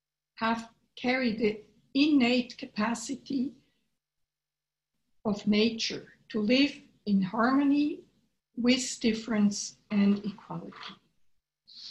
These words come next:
So Reginald Ray, who wrote the book Touching Enlightenment, says it's beautifully, I think. To be embodied, to be in the body,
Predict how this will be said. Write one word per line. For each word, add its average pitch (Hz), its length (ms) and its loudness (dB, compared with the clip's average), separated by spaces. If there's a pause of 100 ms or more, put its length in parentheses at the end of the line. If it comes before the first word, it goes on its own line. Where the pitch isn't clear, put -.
(1700)
So 220 520 2 (1200)
Reginald 240 600 0
Ray, 220 320 2
who 220 100 2
wrote 202 320 2
the 208 80 -4
book - 400 -10 (260)
Touching 214 380 0
Enlightenment, 185 1040 2 (1000)
says - 360 0
it's 185 180 -4
beautifully, 180 760 -2 (160)
I 165 120 -8
think. - 260 -16 (1800)
To 240 100 0
be 277 320 4
embodied, 190 640 0 (460)
to 247 100 -2
be 226 380 2
in 285 340 6
the 214 120 -4
body, 170 560 -8